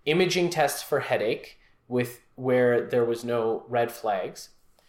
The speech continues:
uh, cardiac imaging in patients who did not have a history of cardiac conditions, perioperative chest x-rays when patients had normal history and physical examination, low back pain imaging, uh, in patients who did not have red flags,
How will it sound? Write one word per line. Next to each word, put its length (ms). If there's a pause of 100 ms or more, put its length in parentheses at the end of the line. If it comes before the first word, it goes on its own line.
(220)
uh, 220
cardiac 540
imaging 580 (360)
in 240
patients 460
who 180
did 180
not 200
have 180
a 40
history 340
of 100
cardiac 320
conditions, 640 (280)
perioperative 720
chest 440
x-rays 760 (280)
when 220
patients 320
had 180
normal 340
history 360
and 100
physical 420
examination, 800 (680)
low 380
back 340
pain 240 (100)
imaging, 640 (480)
uh, 240
in 140
patients 340
who 60
did 180
not 180
have 200
red 220
flags, 580